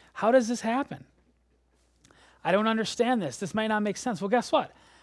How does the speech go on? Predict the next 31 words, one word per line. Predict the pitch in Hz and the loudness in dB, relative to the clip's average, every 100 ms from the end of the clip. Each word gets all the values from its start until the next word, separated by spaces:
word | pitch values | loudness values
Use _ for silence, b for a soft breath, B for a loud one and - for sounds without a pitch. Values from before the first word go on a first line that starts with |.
| b | b
We're | 220 285 | 2 6
not | 311 311 | 6 6
the | 226 | 0
only | 202 233 262 254 220 | 4 6 6 4 2
ones | 175 165 165 165 165 - - - | 2 2 2 -2 -6 -10 -14 -6
who | 185 | -4
didn't | 156 180 175 | 0 0 0
understand | 165 156 156 - 160 156 | -4 -6 -8 -4 -4 -2
this | 147 - | -6 -6
idea | 143 131 147 | -8 -4 -6
of | 135 123 | -6 -10
the | 131 | -12
Holy | 143 123 117 | -12 -12 -14
Spirit. | - 120 - _ _ _ _ _ b b b b b | -18 -20 -20 _ _ _ _ _ b b b b b
So | 208 | 8
I | |
want | 226 262 | 8 8
to | - | 4
take | 254 - | 0 4
you | 220 | 4
to | |
one | 190 208 | 4 2
more | 247 277 | 2 0
passage | 262 196 156 - - - _ _ b b b - | 0 0 0 -6 -16 -20 _ _ b b b 0
back | 175 170 | 0 0
in | 190 160 | -4 -4
John, | 135 160 131 107 127 b b b - | -2 -4 -4 -10 -16 b b b -4
and | 185 170 | -2 -2
Jesus | - 196 233 214 240 - | -4 -2 -2 -2 -4 -4
gives | 175 151 180 196 151 | -14 -4 -2 -2 -4
us | 139 127 - | -10 -10 -16